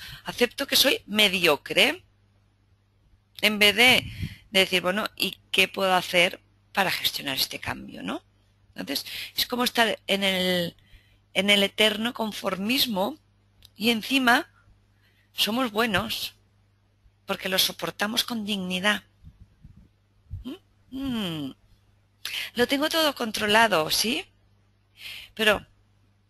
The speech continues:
no sé qué hacer. No sé si te suena esto, ¿no? Entonces, en vez de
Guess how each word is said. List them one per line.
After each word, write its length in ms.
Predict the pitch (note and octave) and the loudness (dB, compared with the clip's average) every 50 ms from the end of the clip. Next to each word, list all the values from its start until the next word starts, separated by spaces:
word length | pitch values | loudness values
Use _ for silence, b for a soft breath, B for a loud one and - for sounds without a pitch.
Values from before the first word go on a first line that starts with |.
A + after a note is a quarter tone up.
| _ _ _ _ | _ _ _ _
no 140 | - G3 A#3 | -8 -6 -4
sé 120 | A3+ A3 G#3 | -2 0 2
qué 80 | - | 2
hacer. 320 | F3 E3+ G#3 A3+ - - - _ _ - - - - _ _ _ _ _ _ _ - | 2 2 0 -2 -2 -4 -10 _ _ -20 -20 -20 -20 _ _ _ _ _ _ _ -10
No 60 | G3+ | -8
sé 140 | G3 G#3+ G#3 | -6 -4 -4
si 160 | - - - | -4 -6 0
te 100 | - - | 2 2
suena 380 | - - - D3+ C#3+ C#3+ D3 | 2 2 0 -6 -6 -6 -6
esto, 260 | D3+ D3 - - - G#3+ | -6 -6 -8 -10 -10 -10
¿no? 100 | A3+ D4 | -8 -6
Entonces, 380 | D4+ A#3 - - A3+ - - | -6 -4 -4 -4 -2 -2 -2
en 140 | C4 A3+ G#3+ | -2 0 0
vez 160 | A3+ C4 B3+ | 0 0 2
de 200 | B3+ C4+ A#3+ B | 2 2 0 B